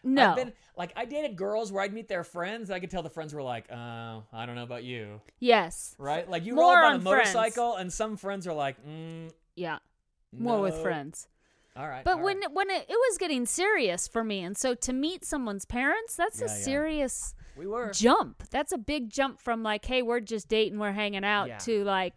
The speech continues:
Speaker 2: Well, I inf-,
Speaker 1: "I'm
Speaker 2: I
Speaker 1: meeting the parents." He, he had already met my parents.
Speaker 2: I had already asked your parents if I could marry you.
Speaker 1: Yes. So
Speaker 2: Like, we weren't officially engaged, engaged, but it was, I mean, it was about as close as you can get without having a ring on your finger.
Speaker 1: Yes.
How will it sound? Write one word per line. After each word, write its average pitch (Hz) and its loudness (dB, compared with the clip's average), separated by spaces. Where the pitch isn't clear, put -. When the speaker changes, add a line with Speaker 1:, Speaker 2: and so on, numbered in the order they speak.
Speaker 2:
Well, 220 -8
I 285 -4
inf-, 294 -4
Speaker 1:
"I'm 247 2
Speaker 2:
I 247 0
Speaker 1:
meeting 247 0
the 185 -6
parents." 214 0
He, 262 -2
he 277 0
had 240 4
already 208 4
met 202 0
my 208 2
parents. 202 -2
Speaker 2:
I - 2
had 349 0
already 370 -2
asked 226 -4
your 214 -4
parents 220 -6
if 196 -8
I 180 -4
could 139 -10
marry 196 -6
you. 110 -12
Speaker 1:
Yes. - -2
So 247 0
Speaker 2:
Like, 220 -2
we 320 -4
weren't 339 -6
officially 214 -6
engaged, 160 -6
engaged, 165 -8
but 220 -6
it 320 -4
was, 320 -6
I - -8
mean, 220 -8
it 240 -12
was 214 -8
about 233 -6
as 208 -8
close 220 -8
as 190 -12
you 208 -8
can 175 -10
get 262 -4
without 196 -6
having 190 -8
a 156 -6
ring 285 -10
on 208 -8
your 151 -14
finger. 151 -10
Speaker 1:
Yes. - -6